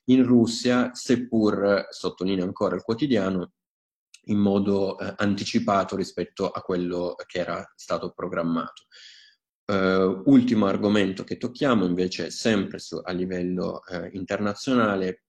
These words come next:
parliamo di, ehm, Iran con, eh, secondo le fonti militari riprese dalla stampa, ehm,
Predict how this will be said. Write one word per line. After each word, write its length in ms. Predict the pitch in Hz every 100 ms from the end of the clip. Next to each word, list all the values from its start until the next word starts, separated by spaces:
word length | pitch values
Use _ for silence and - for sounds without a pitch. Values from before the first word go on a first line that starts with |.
| _
parliamo 580 | 101 101 101 92 90 92
di, 340 | 92 95 98
ehm, 540 | - 90 87 90 87 95 -
Iran 680 | 107 104 104 110 127 127 127
con, 460 | - 110 101 92 90 87 - - - _
eh, 640 | 90 90 90 95 98 104 -
secondo 600 | - 120 110 107 98 90
le 120 | 92
fonti 320 | - 104 98
militari 500 | 95 95 101 95 95
riprese 760 | 92 92 104 101 95 92 90 -
dalla 180 | 92 90
stampa, 440 | - 92 92 90
ehm, 640 | 90 - 87 87 90 -